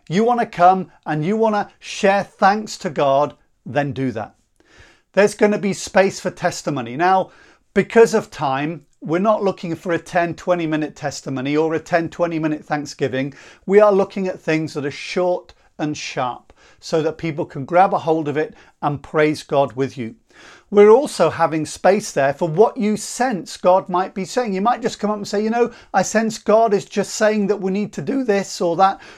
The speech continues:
or I sense that God is saying X to us," and, and we do that. And obviously, it's also going to be a place for spiritual gifts, for speaking in other languages and interpreting, for gifts of healing, for gifts of miracles, all the gifts that God has given,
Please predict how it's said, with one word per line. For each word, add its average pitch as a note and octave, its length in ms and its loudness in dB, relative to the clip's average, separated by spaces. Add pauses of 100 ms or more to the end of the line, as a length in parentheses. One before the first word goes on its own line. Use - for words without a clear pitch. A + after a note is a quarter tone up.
or F3 140 4
I F3+ 80 4
sense G3 360 -2
that F3+ 160 -6
God F#3 280 4
is F3 100 -6
saying F3+ 420 0
X - 360 -8
to D#3+ 240 0
us," D#3 140 -4
and, E3 180 -4
and D#3+ 180 -6
we D#3+ 100 -4
do F#3+ 240 -2
that. - 260 -6 (260)
And F#3+ 160 2
obviously, A3 340 0
it's G#3+ 160 -8
also A3 400 0
going F3+ 300 2
to - 60 -12
be D#3+ 160 -4
a D#3 60 -2
place E3 360 -2
for - 140 -12
spiritual D#3+ 580 -4
gifts, - 500 -8 (300)
for E3+ 100 -8
speaking A3 460 -2
in G#3+ 180 -2 (140)
other E3 220 2
languages G3+ 680 0
and D3+ 120 -4
interpreting, F#3 760 -2 (300)
for D#3+ 260 0
gifts F3+ 320 -2
of - 240 -2
healing, G3+ 640 0 (180)
for E3 140 -6
gifts D#3+ 320 -4
of B2 140 -6
miracles, F#3+ 580 2
all C4 360 4
the A#3+ 140 2
gifts - 360 -2
that D#3 200 -8
God F#3 240 4
has F#3 140 -4
given, D3 440 -2